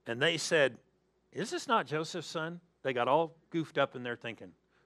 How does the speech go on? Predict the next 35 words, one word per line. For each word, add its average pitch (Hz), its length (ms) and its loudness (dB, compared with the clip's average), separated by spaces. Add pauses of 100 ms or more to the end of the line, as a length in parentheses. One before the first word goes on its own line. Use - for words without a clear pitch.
(100)
totally 180 400 4
looking 160 380 -2
at 147 160 6
it 135 100 -8
naturally, 110 600 -6 (460)
totally 185 480 4
looking 165 420 0
at 135 100 -2
it 135 40 6
after 127 340 6
the 127 100 -6
flesh. 104 540 -2 (640)
What 247 280 6
if 311 200 -4
you 185 300 2
opened 165 320 4
up 143 180 2
your 156 140 4
Bible 131 420 4
to 165 300 0
Ephesians, 156 640 -6
just 113 240 -8
say, 117 220 0
and 113 100 -6
read 127 220 0
through 131 180 -2
Ephesians 123 500 -6
again, 113 300 -8 (480)
and 151 320 6
then 151 160 0
you 165 160 -4
found 143 340 2
verses 139 460 -4
that 135 140 -6
say, 139 380 2